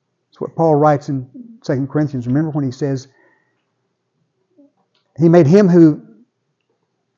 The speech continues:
had no sin to be sin, that we might become the righteousness of God imputed to us."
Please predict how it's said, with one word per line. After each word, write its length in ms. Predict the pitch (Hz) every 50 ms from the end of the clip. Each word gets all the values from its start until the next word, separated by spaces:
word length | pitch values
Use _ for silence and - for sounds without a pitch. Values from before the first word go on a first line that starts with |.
| _ _
had 240 | _ - 156 156 147
no 180 | 156 165 180 180
sin 680 | 180 - - 208 202 156 123 127 127 131 123 120 - _ _ _ _ _ _ _ _
to 120 | - 147
be 340 | 127 123 127 127 165 185 190
sin, 600 | 180 - - - 143 131 123 117 107 107 123 123 - _ _ _ _ _ _ _ _ _ _ _ _ _ _ _ _ _ _ - 120
that 200 | 143 151 - 143
we 240 | 139 151 196 214 214
might 480 | 196 190 190 180 175 175 - 135 123
become 840 | 127 143 139 - 131 185 214 220 170 127 120 110 110 107 113 131 - _ _ _ _ _ _ _ _ _ _ _ _ _ _ _ _ _ _ _ _
the 100 | 135 127
righteousness 580 | 127 143 143 135 - 151 131 - 139 135 -
of 140 | 143 123 120
God 340 | 135 131 123 - - - - _ _ _ _ _ _ _ _ _ _ _
imputed 540 | - 147 147 143 - - 170 165 170 175 127
to 160 | - 143 135
us." 340 | - - - - - - -